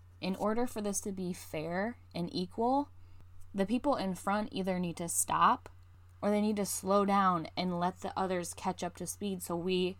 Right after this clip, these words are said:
are running together. That's the only way that we can move forward as one.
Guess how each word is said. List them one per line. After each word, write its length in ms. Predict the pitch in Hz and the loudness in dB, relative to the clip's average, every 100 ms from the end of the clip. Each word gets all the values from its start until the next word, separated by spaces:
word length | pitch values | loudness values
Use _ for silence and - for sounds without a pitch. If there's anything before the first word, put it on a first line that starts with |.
| - | -4
are 180 | 180 175 | -4 -2
running 520 | 180 185 175 160 160 - - | 0 2 2 -2 -6 -10 -8
together. 600 | 185 170 156 82 - - - - - - - - - | -2 0 -2 -4 -10 -14 -20 -20 -20 -20 -20 -20 0
That's 180 | 202 - | 2 2
the 120 | 220 - | 0 2
only 260 | 208 214 | 4 2
way 200 | 202 196 | 2 2
that 160 | 185 170 | 2 2
we 100 | 185 | 0
can 220 | 190 180 | -2 -2
move 160 | 180 175 | -2 -2
forward 420 | - 175 170 165 | 0 2 2 2
as 240 | 156 151 170 | 0 0 -2
one. 340 | - - | -6 -6